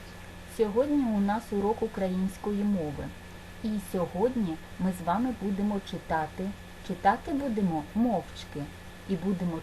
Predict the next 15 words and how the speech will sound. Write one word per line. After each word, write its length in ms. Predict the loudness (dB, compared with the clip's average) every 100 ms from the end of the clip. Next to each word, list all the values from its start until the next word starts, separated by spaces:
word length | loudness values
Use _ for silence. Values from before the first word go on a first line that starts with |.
| -8
читати 440 | -6 -4 -4 -4 -6
текст 340 | -2 -2 -2 -10 -14 -14 -6
художнього 680 | -4 0 0 2 0 0 -2
стилю. 520 | -6 -8 -6 -4 -6 -8 -12 -14 -14 -14 -14 -12 0
Але 300 | 2 2 0
перед 320 | -2 -2 -2
тим, 280 | 0 2 2
як 80 | 2
почнемо 560 | 0 -4 0 0 0 -2 -4
читати, 560 | -6 -2 -2 -2 -4 -4 -6 -12 -12 -12
спробуйте 600 | -2 4 4 4 0 -2
дати 340 | 0 -2 -2
відповідь 640 | -2 0 -2 0 -2 0 0
на 100 | -2
питання. 640 | 0 -4 0 0 0 -2